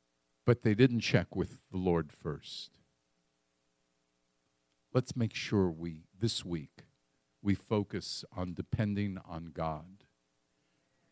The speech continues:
and seeking also not to grumble or complain, because that will be against, uh, a thankful spirit, which he's so-, told us to have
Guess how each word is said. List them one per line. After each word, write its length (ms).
and 160
seeking 720
also 540
not 320
to 100
grumble 560
or 140
complain, 720
because 460
that 260
will 180
be 420
against, 840
uh, 300
a 80
thankful 500
spirit, 480
which 200
he's 140
so-, 320
told 280
us 160
to 80
have 200